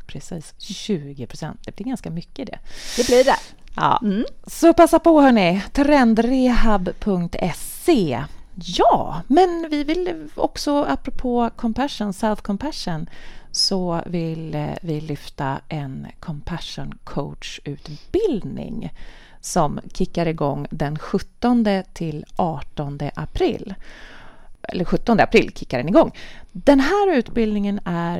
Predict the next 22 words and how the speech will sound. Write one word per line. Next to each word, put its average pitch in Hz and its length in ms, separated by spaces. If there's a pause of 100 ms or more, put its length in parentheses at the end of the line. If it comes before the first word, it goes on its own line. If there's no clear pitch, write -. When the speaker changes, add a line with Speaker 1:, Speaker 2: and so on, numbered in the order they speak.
(160)
Speaker 1:
helt 202 500
digitalt - 720 (140)
i 175 100
dessa - 260
tider. - 500 (240)
Så 180 320
att 175 160
du 180 160
får 170 300
föreläsningar 170 880
online. 180 500
Och 190 80
det - 120
är 185 60 (340)
fem 294 500
stycken 240 600
helger, 208 680 (520)
eh, 190 380
under 196 480
våren 202 760
och - 200
sommaren 165 480